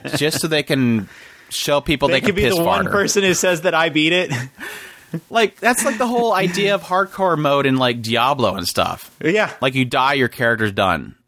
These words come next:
Speaker 2: Uh, people right now are playing, uh, the new, the new, um, Ghosts and Goblins. It's, and that game's, like, supposed to be stupid hard. Like,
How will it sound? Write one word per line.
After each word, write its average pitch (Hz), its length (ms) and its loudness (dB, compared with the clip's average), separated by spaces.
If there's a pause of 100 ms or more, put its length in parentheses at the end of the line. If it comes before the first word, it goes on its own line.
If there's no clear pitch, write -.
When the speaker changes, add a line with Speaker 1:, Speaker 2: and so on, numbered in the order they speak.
(320)
Speaker 2:
Uh, 113 300 2
people 190 280 0
right 147 160 2
now 120 180 2
are 117 100 2
playing, 107 680 2
uh, 87 460 0
the 104 80 0
new, 110 420 0 (140)
the 98 180 -6
new, 107 300 0
um, 95 320 2
Ghosts 127 260 -2
and 104 180 -4
Goblins. 90 480 0
It's, 85 240 -8
and 107 120 -4
that 110 100 0
game's, 135 300 0
like, 113 160 0
supposed 107 220 -2
to - 40 -10
be 104 80 -6
stupid 101 720 0
hard. 85 400 0 (260)
Like, 101 260 -2